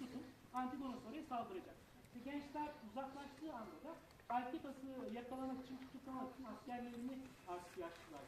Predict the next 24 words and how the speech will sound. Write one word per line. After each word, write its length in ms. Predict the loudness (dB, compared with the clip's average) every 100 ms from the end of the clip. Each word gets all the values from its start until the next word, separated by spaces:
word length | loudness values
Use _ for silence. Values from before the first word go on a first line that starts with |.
| 0
gönderiyorlar. 600 | 0 0 0 0 0 0 -4 -6 -6 0
Ve, 60 |
e, 260 | 4 4 4 0 2
Alkekas 440 | 4 6 6 2 0
da 60 | 4 6 6
oyuna 240 | 4 4 2
getirildiğini 520 | 0 0 0 0 -2
anladığı 440 | 0 0 0 -2 -2
bir 80 | 0 0
anda 180 | 0 -2 -2
da, 60 | -4 -4 -12 -12 -12 -8
e, 240 | -8 -6 -4 -2 2
intihar 300 | 0 4 4 4
ediyor. 240 | 4 0 -2 -6 2
Hayatına, 680 | 2 4 2 2 0 -2 -2
e, 220 | -4 -4 -4 0
son 260 | 4 4
veriyor. 280 | 2 2 2 2
Düşmanın 360 | -2 -2 0 0
eline 200 | 0 -2 -2
geçmektense 600 | -2 -4 -6 -6 -6 -6 -8 -10 -2
ölmeyi 480 | 2 2 2 0 2
yeğliyor. 440 | 2 4 2 0 -4 -8 -10
Ve 40 | -2